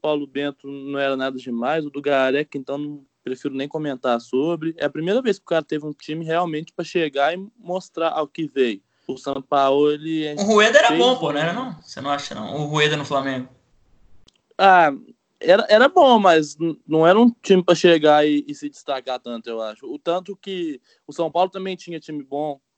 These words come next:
Speaker 1: quando o treinador estrangeiro, mas a vez de o cara chegar e mostrar, se impor,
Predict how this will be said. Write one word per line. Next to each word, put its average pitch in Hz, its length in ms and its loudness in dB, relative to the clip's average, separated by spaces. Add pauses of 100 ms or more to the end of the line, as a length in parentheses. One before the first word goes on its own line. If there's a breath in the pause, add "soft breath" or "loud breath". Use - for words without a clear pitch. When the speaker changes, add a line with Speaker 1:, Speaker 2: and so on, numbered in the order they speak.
Speaker 1:
quando 131 300 -4
o 123 80 -2
treinador 120 380 -6
estrangeiro, 120 440 -10
mas 113 200 -8
a 123 100 -4
vez 131 260 -8
de - 60 -20
o 147 60 -14
cara 139 160 -4
chegar 139 420 -4
e 135 60 -2
mostrar, 131 580 -6
se - 160 -14
impor, 160 420 2